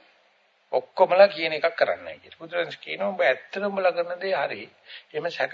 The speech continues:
කරන්න වටිනවා. මොකද මේ කතා කර කර ඇවිදින මිනිස්සු කියන දේ කරන්නේ නැහැ, කරන දේ කියන්නේ නැහැ" කියලා. ඊට පස්සේ බුදුරජාණන් වහන්සේ, අ, කේශපුත්‍ර සූත්‍රයේට කාලාම සූත්‍රය කියලා ගොඩක් ප්‍රසිද්ධ වෙලා තියෙන්නේ. ඒ කේශපුත්‍ර ගමේ දේශනා කරන වහන්සේ සඳහන් කරනවා,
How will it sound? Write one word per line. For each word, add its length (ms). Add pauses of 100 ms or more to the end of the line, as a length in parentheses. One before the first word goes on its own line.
කරන්න 380
වටිනවා. 520
මොකද 340
මේ 200
කතා 300
කර 160
කර 120
ඇවිදින 360
මිනිස්සු 360
කියන 320
දේ 160
කරන්නේ 300
නැහැ, 140
කරන 260
දේ 120
කියන්නේ 340
නැහැ" 160
කියලා. 260 (440)
ඊට 200
පස්සේ 460
බුදුරජාණන් 420
වහන්සේ, 440 (500)
අ, 140 (140)
කේශපුත්‍ර 540
සූත්‍රයේට 520
කාලාම 520
සූත්‍රය 400
කියලා 220
ගොඩක් 280
ප්‍රසිද්ධ 340
වෙලා 220
තියෙන්නේ. 420 (400)
ඒ 180
කේශපුත්‍ර 580
ගමේ 280
දේශනා 420
කරන 180
වහන්සේ 280
සඳහන් 400
කරනවා, 400